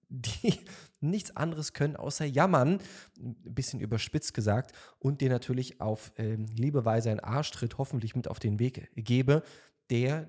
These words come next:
dich zu den richtigen Handlungen führt, beziehungsweise der dazu führt, dass du aufhörst, dir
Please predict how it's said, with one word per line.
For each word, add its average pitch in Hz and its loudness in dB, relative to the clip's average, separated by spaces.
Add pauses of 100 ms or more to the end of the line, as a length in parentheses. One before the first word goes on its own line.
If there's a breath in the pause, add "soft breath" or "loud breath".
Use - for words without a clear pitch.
(160)
dich - -6
zu - -2
den 143 -2
richtigen 127 -2
Handlungen 175 0
führt, - -2
beziehungsweise 139 2 (400 loud breath)
der 123 0
dazu 151 -4
führt, 156 -2
dass 123 -2
du 123 -4
aufhörst, - -2
dir 131 0